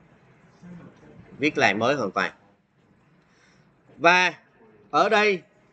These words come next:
các bạn sẽ sử dụng cái trả về. Reborn. Còn này là request. Request là gì? Return là gì?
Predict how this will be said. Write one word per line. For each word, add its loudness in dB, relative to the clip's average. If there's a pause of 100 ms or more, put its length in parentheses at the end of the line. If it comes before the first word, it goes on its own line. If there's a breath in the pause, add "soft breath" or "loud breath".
(200)
các 2
bạn 2
sẽ 0
sử -2
dụng 0 (560)
cái 0 (720)
trả 4
về. 0 (1700)
Reborn. -2 (1160)
Còn -6
này -2
là 0
request. -4 (1160)
Request -2
là -4
gì? 0
Return -2
là -2
gì? -2